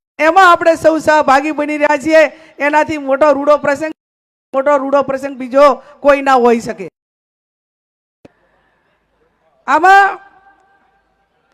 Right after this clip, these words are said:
કોઈ પરિવાર હોય, કોઈ સમૂહ હોય, આપણું ઘર હોય, તો એ ઘર, એની વ્યાખ્યા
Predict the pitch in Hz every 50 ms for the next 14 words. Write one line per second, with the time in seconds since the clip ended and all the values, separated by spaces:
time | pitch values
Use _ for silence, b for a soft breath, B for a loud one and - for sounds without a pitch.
0 | _ _ _ _ _ _ _ _ _ _ _ _ _ _ - 320 339 330 311 311
1 | 311 339 339 349 339 349 339 339 330 339 330 330 330 320 320 294 - 294 285 311
2 | 339 330 320 320 330 330 339 339 330 302 - - - _ - - _ _ _ _
3 | _ _ _ _ _ _ _ _ _ _ _ - _ _ _ _ _ _ _ -
4 | - 269 302 320 320 339 359 359 254 - 247 269 330 381 381 370 359 339 294 240
5 | 208 165 - _ _ _ _ _ _ _ _ _ _ _ _ _ _ _ _ _
6 | _ _ _ _ _ _ _ _ _ _ - 294 311 320 339 226 - 262 277 320
7 | 370 381 403 392 370 - - _ _ _ _ _ _ _ _ _ _ _ _ _
8 | _ _ _ _ _ _ _ _ _ _ _ _ 269 294 311 330 349 339 311 302
9 | 294 320 330 - 349 359 370 359 339 294 233